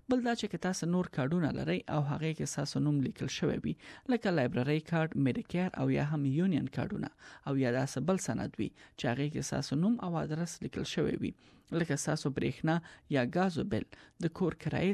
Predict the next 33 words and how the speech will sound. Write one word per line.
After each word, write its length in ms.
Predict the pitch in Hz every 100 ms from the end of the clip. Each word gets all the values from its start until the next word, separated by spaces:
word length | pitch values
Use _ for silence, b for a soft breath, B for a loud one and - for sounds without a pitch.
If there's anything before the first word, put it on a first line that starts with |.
| -
سند، 440 | - - - - B B 185 185
دا 100 | 185 -
ټول 340 | 240 214 120 135
بیا 200 | 139 -
پنځه 340 | 143 135 156
ویشت 240 | 151 - 127
نمرې 180 | 143 156 139
یا 40 | 139
پوینټونه 640 | - - - 151 123 -
لري. 240 | - - - _ B B B B B
هغه 180 | 285 277 226
مهاجر 320 | 196 214 -
کوم 100 | 202 185
چې 60 | -
استرالیا 400 | - 147 156 165 147
ته 120 | 139
نوي 180 | 147 127
راځي، 240 | 117 139 220 - B B 226
دوی 180 | 220 - -
دا 80 | 175 -
هم 120 | 254 -
کولی 260 | - - 147
شي 120 | - 147
چې 400 | - - - -
خپلو 260 | - 233 -
ټولنو 340 | 190 190 185 190
کې 160 | 202 156
له 80 | -
مشرانو 480 | - 196 196 190 143
او 20 | 143 143
یا 40 | 165
نورو 180 | 214 180 139
کسانو 340 | - 131 -